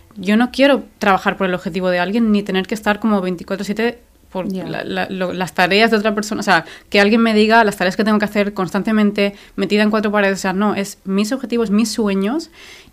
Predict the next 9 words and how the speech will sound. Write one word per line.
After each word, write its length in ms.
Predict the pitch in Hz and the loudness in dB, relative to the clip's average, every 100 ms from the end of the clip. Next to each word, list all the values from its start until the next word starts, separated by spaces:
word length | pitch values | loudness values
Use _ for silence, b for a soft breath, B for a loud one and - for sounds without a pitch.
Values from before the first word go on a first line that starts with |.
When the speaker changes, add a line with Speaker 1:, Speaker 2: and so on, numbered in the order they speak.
| - | -4
Speaker 1:
y, 380 | 220 214 202 196 190 185 - | 2 4 4 2 0 -2 -4
y 140 | 214 202 | -2 2
lo 200 | 202 196 | 2 2
que 240 | 196 190 | 0 0
mencionabas 420 | 190 196 190 220 | -2 -2 -2 -2
tú 80 | 240 | 0
antes 260 | 233 214 202 | 0 0 -2
de 120 | 196 | -2
cuando 600 | 190 190 190 185 180 - | -2 -2 0 0 -2 -4